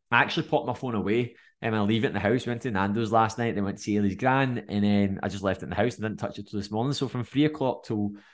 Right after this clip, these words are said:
till eight o'clock this morning, I didn't touch my phone. But there was still part of me going, "Oh, I need to check my phone, I need to do this," right? So if I'm feeling that, and I've got a screen time of three hours forty per day, and I actually have the awareness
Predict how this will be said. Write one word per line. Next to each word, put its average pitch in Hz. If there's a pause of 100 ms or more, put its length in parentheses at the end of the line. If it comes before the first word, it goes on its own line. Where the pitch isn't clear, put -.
(240)
till 104
eight 127
o'clock -
this 104
morning, 113
I 110
didn't 87
touch -
my 95
phone. 135 (760)
But -
there -
was 127
still 139
part 120
of 113
me 123
going, 101
"Oh, 87 (120)
I 101
need 92
to -
check -
my 95
phone, 104
I 104
need 101
to 95
do -
this," 113
right? 117
So -
if 131
I'm 170
feeling 156
that, 117
and 117
I've 123
got -
a -
screen 123
time 123
of 101
three 127
hours 110
forty 127
per 113
day, 107
and 110
I 139
actually 139
have 117
the 107
awareness 101